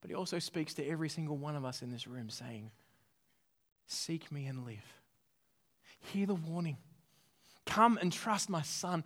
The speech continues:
Come and put your life in Jesus' hands, who's died in my place, and seek life. Don't just clean up your lives to try and be moral people. No, come and recognize that Jesus has been the perfect Israelite,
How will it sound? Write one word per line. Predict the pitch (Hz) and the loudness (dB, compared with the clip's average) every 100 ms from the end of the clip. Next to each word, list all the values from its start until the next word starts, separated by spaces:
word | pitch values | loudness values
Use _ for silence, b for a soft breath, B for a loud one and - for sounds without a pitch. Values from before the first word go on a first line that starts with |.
| B B | B B
Come | 240 | 6
and | 277 254 | 8 4
put | 269 | 6
your | 226 214 | 8 12
life | 226 240 233 | 12 12 12
in | 214 | 6
Jesus' | 190 226 208 196 | 8 6 6 6
hands, | 202 214 226 196 | 10 10 10 8
who's | 202 170 | 6 6
died | 220 233 247 | 8 12 10
in | 202 | 10
my | 185 170 | 6 4
place, | - 254 - - - - b b b b b b b _ _ | 6 4 4 -2 -6 -10 b b b b b b b _ _
and | 190 190 | 0 2
seek | - 214 208 | 2 2 2
life. | 175 190 180 - B | 4 6 6 4 B
Don't | 262 269 | 6 8
just | 339 - | 4 4
clean | - 254 240 | 6 10 12
up | 233 226 | 10 8
your | 202 | 6
lives | 180 180 180 175 | 10 12 10 8
to | 185 | 2
try | - 220 | 6 6
and | 185 | 8
be | 208 | 8
moral | 185 214 220 180 | 10 10 10 6
people. | - 294 180 | 4 4 4
No, | 165 220 - B - | 6 6 4 B 0
come | 233 233 | 6 8
and | 196 | 8
recognize | 196 196 180 170 | 6 4 2 4
that | 170 | 2
Jesus | 143 196 190 185 | 4 4 4 2
has | 175 | 0
been | 160 185 180 175 B B | 2 0 0 -2 B B
the | - | -8
perfect | - - 220 - - | -6 -4 -2 -2 -2
Israelite, | 170 151 131 147 | -2 -4 -8 -14